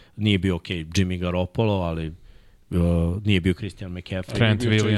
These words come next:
Speaker 2: Williams.
Speaker 3: Young.
Speaker 2: Ne, nije, nije Chase Young.
Speaker 1: Ne.
Speaker 3: On je
Speaker 2: Trent Williams.
Speaker 3: Kad je on stigao u ligu, dve hiljade dvadeset?
Speaker 1: Bio je Debo
Speaker 2: Dvadeset.
Speaker 1: na rosteru, Brandon Ayuk nije.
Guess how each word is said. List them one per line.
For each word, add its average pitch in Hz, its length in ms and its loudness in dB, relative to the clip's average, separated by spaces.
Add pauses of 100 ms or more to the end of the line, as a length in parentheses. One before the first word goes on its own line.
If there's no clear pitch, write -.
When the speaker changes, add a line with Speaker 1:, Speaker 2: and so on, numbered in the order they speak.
Speaker 2:
Williams. 110 240 -6
Speaker 3:
Young. 98 120 -8 (440)
Speaker 2:
Ne, 113 240 2
nije, 104 200 0
nije 92 200 -2
Chase 90 280 -6
Young. - 80 -4
Speaker 1:
Ne. 95 160 -2 (200)
Speaker 3:
On 98 220 -12
je 98 60 -14
Speaker 2:
Trent 104 260 0
Williams. 101 460 -2 (160)
Speaker 3:
Kad 107 200 -6
je 113 60 -4
on 113 100 -6
stigao 117 300 -6
u 98 60 -4
ligu, 90 220 -6
dve 90 160 -10
hiljade 92 200 -8
dvadeset? 95 140 -6
Speaker 1:
Bio 104 180 4
je 95 100 2
Debo 104 280 4
Speaker 2:
Dvadeset. 107 340 2
Speaker 1:
na 104 120 0
rosteru, 107 560 0 (840)
Brandon 92 400 0
Ayuk 90 340 -4
nije. 104 380 2